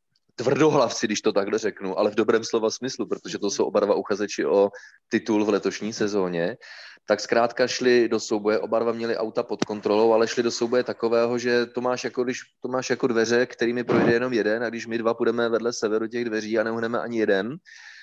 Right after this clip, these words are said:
tak, tak se srazíme. A seš kretén ty, nebo jsem kretén já? No, nejspíš asi oba, jo? A to je to,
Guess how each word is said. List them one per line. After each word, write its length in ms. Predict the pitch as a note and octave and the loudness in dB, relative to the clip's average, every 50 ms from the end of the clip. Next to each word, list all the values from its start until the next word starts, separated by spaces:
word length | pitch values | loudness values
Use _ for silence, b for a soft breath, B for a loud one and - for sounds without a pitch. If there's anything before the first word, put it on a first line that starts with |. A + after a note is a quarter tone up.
| B B _ - | B B _ -2
tak, 180 | A2+ - - - - | -2 -2 -2 -8 -4
tak 160 | - B2+ A2+ | -2 -2 0
se 100 | - D3+ | 2 0
srazíme. 520 | C#3 - C#3+ C#3 B2+ C3 C3 B2+ G#2 D#2 D2 - _ _ - | 0 2 2 0 2 0 0 0 0 0 -2 -4 _ _ -6
A 60 | A2 A2+ | -6 -2
seš 260 | - C#3+ B2+ - - | 0 0 0 0 -2
kretén 420 | - - A#2+ A#2+ - C3 C3 C3 | -2 0 0 0 2 0 0 0
ty, 120 | - C3 D#3+ | 0 0 0
nebo 140 | G3+ F#3 E3 | 0 0 -2
jsem 200 | - A2 G2+ F#2+ | -4 -4 -8 -6
kretén 380 | - G2+ F#2 - F#2 F2 D#2+ | -6 -6 -4 -2 -2 -2 -2
já? 200 | D#2+ D2+ C#2+ D2 - _ - | -2 -4 -6 -8 -12 _ -4
No, 260 | G#2 A2 A#2 G#2+ - - - A2+ G#2+ A2+ A2+ | 0 2 2 2 0 -2 -6 -6 -6 -4 -2
nejspíš 360 | A#2+ B2+ - - D#3 D3 - - | -2 -2 0 0 -2 -2 -2 0
asi 240 | C3 B2 - - - | 0 0 2 2 2
oba, 300 | - A#2+ A2+ G2 D#2+ D2 - - - | 2 2 2 0 0 -2 -2 -6 -2
jo? 260 | F#2 F#2+ F#2+ G#2 A#2 - | 0 2 4 4 2 0
A 60 | A2 | 0
to 120 | - B2+ | 0 0
je 80 | C3+ D3 | 0 0
to, 320 | - - A#2 A#2+ C#3 D#3+ | 2 2 2 2 2 0